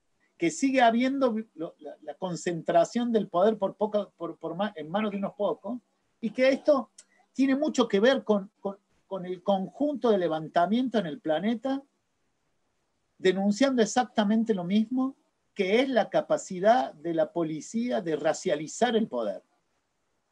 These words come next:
A los policías franceses le han sacado ahora esta, este adminículo para poder, este, ¿no? sofocar. Este adminículo para, este, esto es una de las últimas protestas en Francia, ¿verdad?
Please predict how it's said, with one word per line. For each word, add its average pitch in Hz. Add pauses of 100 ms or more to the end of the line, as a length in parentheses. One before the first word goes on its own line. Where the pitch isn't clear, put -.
(280)
A 160
los 170
policías 190
franceses 226
le 202
han 220
sacado 214
ahora 220
esta, 202 (240)
este -
adminículo 196
para 156
poder, 202 (180)
este, 131 (300)
¿no? 226
sofocar. - (440)
Este -
adminículo 180
para, 147 (200)
este, -
esto 180
es -
una 202
de 190
las 160
últimas 220
protestas 180
en 165
Francia, 185
¿verdad? -